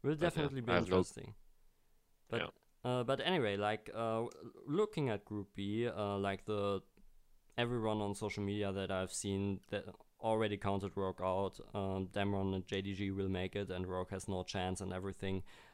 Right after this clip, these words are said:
Speaker 1: Uh, how do you see this?
Speaker 2: I mean, first of all, you can see our reactions on our YouTube channel. I mean, it was,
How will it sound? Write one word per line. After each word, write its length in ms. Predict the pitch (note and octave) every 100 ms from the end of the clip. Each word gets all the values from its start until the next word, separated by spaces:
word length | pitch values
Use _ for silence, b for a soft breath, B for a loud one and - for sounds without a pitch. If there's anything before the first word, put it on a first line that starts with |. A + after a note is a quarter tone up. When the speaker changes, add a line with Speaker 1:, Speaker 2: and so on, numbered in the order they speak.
| b
Speaker 1:
Uh, 180 | A2 G#2
how 100 | G#2+
do 100 | G#3
you 100 | G3
see 200 | G3 G#2+
this? 340 | G2 F2 - - - - - - - - - - - - - - - - - - _ _ _ - - - - -
Speaker 2:
I 160 | F2 F2
mean, 180 | F2+
first 240 | F2 G#2+ G2
of 100 | F2+
all, 180 | F#2 F#2+
you 100 | F#2
can 160 | G#2
see 200 | - G2+
our 200 | F#2+ F#2
reactions 560 | F#2 F#2+ F#2 - G#2+ -
on 160 | F#2+
our 240 | G2+ F#2+ F#2+
YouTube 340 | G2+ G2+ G#2+
channel. 340 | - A2 A#2+ C3+
I 100 | -
mean, 200 | G2+ G2+
it 140 | G#2 G#2
was, 280 | G#2+ -